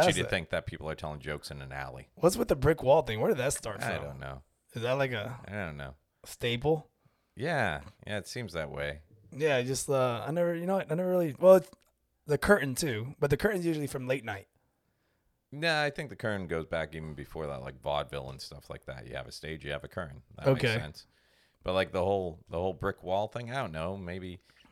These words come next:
Speaker 1: you know, even that feels like vaudevillian because, you know, just a bare wall,
Speaker 2: I would
Speaker 1: you know?
Speaker 2: assume maybe from New York, people doing comedy in their basement, or like they had like the, the comedy clubs in a basement
Speaker 1: Mm-hmm.
Speaker 2: or underneath like,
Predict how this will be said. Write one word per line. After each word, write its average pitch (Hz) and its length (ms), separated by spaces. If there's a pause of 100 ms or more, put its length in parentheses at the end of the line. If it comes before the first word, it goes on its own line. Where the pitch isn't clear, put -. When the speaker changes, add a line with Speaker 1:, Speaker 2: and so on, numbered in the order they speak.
(140)
Speaker 1:
you 107 120
know, 104 200
even 156 240
that 156 200
feels 92 280
like 87 200
vaudevillian 82 840
because, 73 480
you 82 140
know, 80 160
just 82 260
a 78 80
bare 78 500
wall, 73 720
Speaker 2:
I 170 80
would 190 140
Speaker 1:
you - 60
know? 113 60
Speaker 2:
assume 202 220
maybe 175 200
from 139 240
New 139 100
York, 127 400 (400)
people 139 220
doing 127 280
comedy 123 400
in 110 80
their 101 80
basement, 135 680 (280)
or 110 220
like 107 180
they 110 80
had 107 160
like 101 140
the, 107 80 (100)
the 113 80
comedy 127 320
clubs 117 320
in 123 160
a 127 60
basement 127 520 (320)
Speaker 1:
Mm-hmm. 98 280
Speaker 2:
or 110 180
underneath 117 440 (120)
like, 104 320